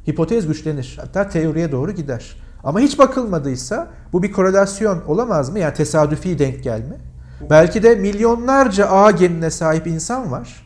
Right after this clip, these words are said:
toplumumuzda. Ama bırakın seri katilliği, bir kişiyi bile öldürmedi.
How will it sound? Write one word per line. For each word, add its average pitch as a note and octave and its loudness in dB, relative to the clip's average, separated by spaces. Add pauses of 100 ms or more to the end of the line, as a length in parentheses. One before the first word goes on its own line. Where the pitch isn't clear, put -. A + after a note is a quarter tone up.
toplumumuzda. B2+ -6 (760)
Ama D3 0
bırakın C4+ 4
seri G3 0
katilliği, F3 -2
bir B3 0
kişiyi A3+ -6
bile F3+ 2
öldürmedi. B2 -2